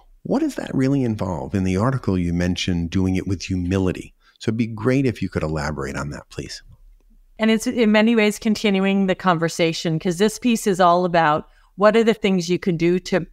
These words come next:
Speaker 2: to build your own skill set, right? And to be ready in y-, in your own development path.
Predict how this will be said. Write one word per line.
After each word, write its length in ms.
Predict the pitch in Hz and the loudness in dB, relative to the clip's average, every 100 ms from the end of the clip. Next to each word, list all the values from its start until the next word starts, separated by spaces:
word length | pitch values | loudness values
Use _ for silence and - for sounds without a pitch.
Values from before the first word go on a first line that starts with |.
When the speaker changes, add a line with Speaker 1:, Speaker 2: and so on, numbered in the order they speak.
| - - | -18 -2
Speaker 2:
to 120 | 208 | 0
build 320 | 180 185 165 | 6 4 4
your 160 | 165 165 | 0 0
own 140 | 156 | 0
skill 280 | - - 151 | -6 -2 -2
set, 380 | - 147 113 - - - - | 0 -4 -4 -12 -20 -20 -4
right? 180 | 175 175 | 0 2
And 140 | 180 | 2
to 100 | 180 | 0
be 140 | 175 185 | 0 2
ready 400 | 175 175 180 175 | 4 4 2 2
in 140 | 170 | 0
y-, 140 | 170 - | -2 -2
in 140 | 196 | 0
your 180 | 190 180 | 0 0
own 160 | 175 180 | 0 0
development 540 | 185 180 170 165 175 | 4 4 4 0 -4
path. 280 | - 151 147 | 0 0 0